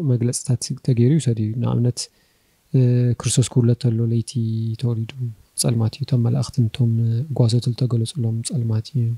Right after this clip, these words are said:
ብዙሕ ኣብ መጽሓፍ ቅዱስ ዘለዉ ክስተታት፣ እቶም ናይ መንፈሳዊ ክስተታት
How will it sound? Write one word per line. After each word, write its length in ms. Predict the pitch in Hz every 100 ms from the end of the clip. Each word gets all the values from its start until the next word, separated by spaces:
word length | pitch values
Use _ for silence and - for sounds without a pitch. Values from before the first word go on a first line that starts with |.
| - _ _ _ _ -
ብዙሕ 160 | 156 -
ኣብ 120 | 131
መጽሓፍ 360 | 143 - 123 -
ቅዱስ 220 | 139 110
ዘለዉ 340 | 123 117 117 113 110 104
ክስተታት፣ 480 | 120 - 127 165 -
እቶም 220 | - 120
ናይ 180 | 110 110 110
መንፈሳዊ 420 | 113 120 113 117 113
ክስተታት 440 | - - - 185